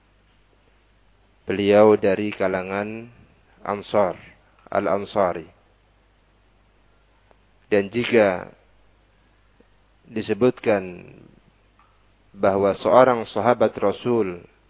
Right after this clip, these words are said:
dari kalangan Ansar, maka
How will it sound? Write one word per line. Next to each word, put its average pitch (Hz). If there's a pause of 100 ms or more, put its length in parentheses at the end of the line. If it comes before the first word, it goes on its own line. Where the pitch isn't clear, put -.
(420)
dari 104
kalangan 110
Ansar, 113 (1200)
maka 110